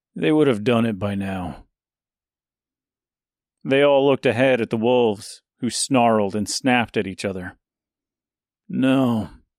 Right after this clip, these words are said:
they're taking us to Ozma. Or Eiffel. And I'd be willing to bet the outcome is going to be the same no matter who we're delivered to."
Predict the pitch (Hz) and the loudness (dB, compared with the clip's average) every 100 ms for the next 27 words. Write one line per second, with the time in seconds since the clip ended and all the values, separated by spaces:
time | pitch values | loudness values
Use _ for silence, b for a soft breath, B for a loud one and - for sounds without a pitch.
0 | _ _ _ _ _ _ _ _ - 208 | _ _ _ _ _ _ _ _ -12 -4
1 | 165 151 151 147 131 135 127 123 127 135 | -4 -2 2 2 2 0 0 -2 -4 -2
2 | 120 120 104 107 101 - _ _ _ _ | -2 -4 -4 -4 -6 -8 _ _ _ _
3 | _ _ _ _ _ _ _ _ _ _ | _ _ _ _ _ _ _ _ _ _
4 | _ _ - - 139 139 131 107 - 123 | _ _ -10 -4 0 0 -2 -4 -4 -4
5 | 107 98 87 - _ _ _ _ _ _ | -2 -6 -8 -14 _ _ _ _ _ _
6 | _ _ _ _ _ _ _ _ _ _ | _ _ _ _ _ _ _ _ _ _
7 | _ _ _ - 147 147 160 147 151 147 | _ _ _ -10 -4 0 0 0 -2 2
8 | 151 147 131 113 104 123 123 - 120 123 | 2 4 2 0 0 0 0 0 2 4
9 | 127 120 127 113 107 98 120 117 107 107 | 2 0 0 0 0 0 2 2 0 0
10 | 117 104 - 127 120 110 110 113 113 113 | 0 0 -2 0 0 0 0 0 0 0
11 | 104 90 104 120 117 104 92 101 101 98 | -2 -4 -2 0 0 -4 -6 -6 -6 -6
12 | 101 - 110 101 95 - | -8 -8 -6 -6 -8 -14